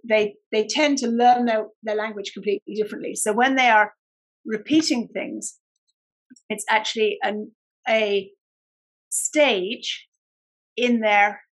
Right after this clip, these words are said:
language development. So we shouldn't discourage it. We should work with it and use what the child is saying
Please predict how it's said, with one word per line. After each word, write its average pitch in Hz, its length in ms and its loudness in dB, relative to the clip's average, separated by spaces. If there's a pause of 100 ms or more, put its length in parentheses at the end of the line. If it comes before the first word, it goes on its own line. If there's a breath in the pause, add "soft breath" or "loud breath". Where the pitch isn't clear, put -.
(200)
language 202 380 -6
development. 180 600 -8 (1080)
So 214 300 4
we 214 180 0
shouldn't 247 420 -2 (240)
discourage 233 640 2
it. - 200 -6 (1120)
We 208 160 -2
should 208 380 0
work 233 380 2
with 220 200 0
it 208 240 0 (1120)
and 196 240 -4 (360)
use 247 580 -2
what 226 180 0
the 214 80 -6
child 214 400 2
is 190 160 -2
saying 185 480 0